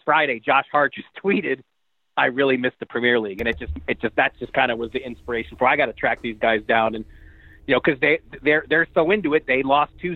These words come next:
seasons. They lost their own and they lost the one that they love as fans. And I think that's why it's great to talk to them, because they're players, but they know what it's like to be a fan and have that snatched away.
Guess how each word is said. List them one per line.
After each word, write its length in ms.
seasons. 380
They 140
lost 260
their 180
own 200
and 100
they 140
lost 340
the 80
one 420
that 180
they 140
love 260
as 80
fans. 280
And 80
I 60
think 240
that's 180
why 120
it's 120
great 380
to 60
talk 340
to 60
them, 180
because 400
they're 200
players, 720
but 220
they 140
know 320
what 240
it's 200
like 360
to 80
be 200
a 60
fan 360
and 100
have 260
that 180
snatched 360
away. 460